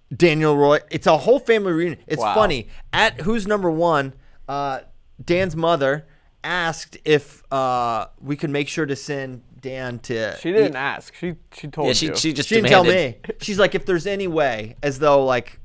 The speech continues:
Speaker 1: if Dan said, "I wanna go to E I W," I'd be like, "No." But, um, she wanted to make sure that, that her, her little boy,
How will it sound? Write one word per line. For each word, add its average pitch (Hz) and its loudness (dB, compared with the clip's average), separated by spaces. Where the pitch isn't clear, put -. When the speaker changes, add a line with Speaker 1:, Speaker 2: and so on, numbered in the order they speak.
Speaker 1:
if - -12
Dan 127 -6
said, 120 -6
"I 110 -6
wanna 120 -6
go 117 4
to 113 4
E 110 -2
I 107 -6
W," 107 -12
I'd 104 -10
be 107 -12
like, 104 -10
"No." 104 -10
But, 135 0
um, 131 0
she - -2
wanted 180 4
to 165 0
make 160 0
sure 143 -2
that, 127 -8
that 120 -8
her, 123 -6
her 127 -8
little 135 0
boy, 120 0